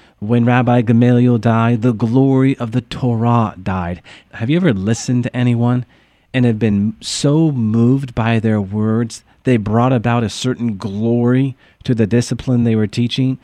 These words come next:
Well, this was Rabbi Gamaliel, and the glory was the Old Testament. So why is this significant? Well, again,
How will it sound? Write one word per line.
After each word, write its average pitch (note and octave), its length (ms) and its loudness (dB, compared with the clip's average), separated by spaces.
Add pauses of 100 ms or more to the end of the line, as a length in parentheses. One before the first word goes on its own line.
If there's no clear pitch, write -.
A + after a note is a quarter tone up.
(160)
Well, D3+ 100 0
this D3+ 220 2
was A2+ 180 0
Rabbi A2 460 0
Gamaliel, A2 720 2
and G2+ 140 -2
the G2+ 100 0
glory C3 600 2 (320)
was A2 400 2
the A#2 140 -2
Old G#2+ 260 -4
Testament. F#2+ 680 -8 (720)
So B2 260 2
why A2 320 0
is C3+ 200 -2
this C#3 160 -4
significant? A#2+ 720 -6
Well, B2+ 160 2
again, C#3 320 2